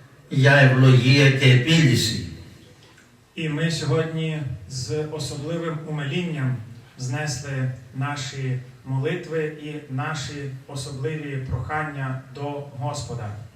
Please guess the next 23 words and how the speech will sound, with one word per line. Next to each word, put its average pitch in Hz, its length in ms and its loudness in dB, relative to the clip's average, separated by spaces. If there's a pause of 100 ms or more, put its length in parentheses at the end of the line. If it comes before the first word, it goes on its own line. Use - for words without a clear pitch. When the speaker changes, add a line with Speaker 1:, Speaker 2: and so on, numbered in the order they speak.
(1500)
Speaker 1:
Πάντοτε 165 500 4
η 143 160 8
ουρανή 135 420 10
είναι 131 220 10
ανεκτή 131 840 4 (840)
και - 80 -2
η 135 140 8
προσευχή 135 540 4
μας 143 280 6
γίνεται 143 380 4
δεκτή 127 460 4
από 131 240 4
τον 123 160 4
Θεόν, 131 520 2 (760)
ιδιαίτερα 147 840 8
όμως 143 560 6 (1000)
κατά 131 220 6
την 127 240 10
ώρα 143 280 8
της 127 240 4
Θείας 143 340 6
Λειτουργίας, 131 1000 4 (1200)
είναι 151 680 6